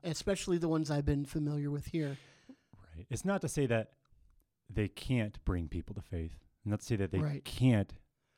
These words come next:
Speaker 2: uh, cure people of their addiction or alleviate their addiction. But the under, the foundation of it isn't, isn't the primary, isn't, isn't the gospel, I
Speaker 1: No.
Speaker 2: guess. Right.
Speaker 1: No.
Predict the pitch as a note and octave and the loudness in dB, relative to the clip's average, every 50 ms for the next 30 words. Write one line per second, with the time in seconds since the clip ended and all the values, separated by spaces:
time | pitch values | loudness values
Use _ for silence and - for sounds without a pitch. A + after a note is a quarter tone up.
0 | _ _ _ _ _ _ - F#2 F2 E2 D#2+ D#2 D#2 D2+ - - - F2 - - | _ _ _ _ _ _ -6 -4 -2 -2 0 -2 -2 -4 -6 -6 -6 -6 -4 -4
1 | F#2 - - G2 G2+ F#2+ G#2 G#2 G2+ G2 G#2+ G#2+ - - A2+ G#2+ G#2 F#2+ G2+ G2+ | -6 -6 -6 -8 -6 -6 -6 -6 -4 -4 -6 -6 -6 -6 -6 -6 -6 -8 -8 -8
2 | G2+ G2+ G2+ F#2+ F2 _ - - G2 F2 F#2 F2+ E2 E2 D#2+ E2 - E2+ D#2 D2+ | -6 -6 -8 -10 -12 _ -8 -4 -2 0 0 0 0 0 -2 -2 -2 -2 -2 -2
3 | D2 D2+ D2 - - F2+ D2+ D2 - _ _ _ _ _ _ _ _ _ _ _ | -4 -6 -6 -6 -6 -6 -6 -6 -8 _ _ _ _ _ _ _ _ _ _ _
4 | _ _ - F#2 F2+ G#2 - - G#2 G2 F#2 - - - - A2 A#2 A#2 G#2+ G#2+ | _ _ 2 6 8 8 8 6 4 4 2 0 0 0 4 4 6 6 6 6
5 | G2+ G2 G2+ F#2 F2+ - - B2+ A#2+ G2+ F2+ G2+ A2+ - - F#2+ F2 G#2+ G#2+ A2+ | 6 6 6 2 2 4 4 4 6 6 6 6 6 6 4 0 2 4 4 4
6 | F#2+ E2+ D#2+ E2+ - _ _ _ _ _ _ _ _ _ _ _ _ _ - - | 6 4 2 0 -2 _ _ _ _ _ _ _ _ _ _ _ _ _ 0 2
7 | A#2 A2 F#2+ G2 F2 E2+ - - - - _ _ _ _ _ _ _ _ _ _ | 4 6 6 6 4 4 2 -4 -14 -18 _ _ _ _ _ _ _ _ _ _
8 | _ _ _ _ _ _ _ - G#2 F#2 G2 F#2+ E2 F2+ - - G2 F#2 F2+ F#2 | _ _ _ _ _ _ _ -4 -2 0 0 0 0 0 0 0 2 2 2 4
9 | F2+ E2+ F2 F#2 A#2+ A#2+ A2 A2+ B2+ A#2+ G2+ F#2+ E2 D#2+ D2+ E2+ F2 E2 - - | 4 2 2 2 2 0 2 2 0 0 0 0 0 0 0 0 0 0 -2 -6
10 | - - - - - A2+ D#3+ D#3+ E3 D#3+ D3 C#3+ C3 A#2 - G2 F#2+ F#2+ - - | -10 -12 -12 -10 -4 0 4 6 6 6 4 2 -2 -6 -4 -2 -2 -2 -4 -8
11 | _ _ - E3 D#3 D3 C3 | _ _ -6 -4 -4 -4 -6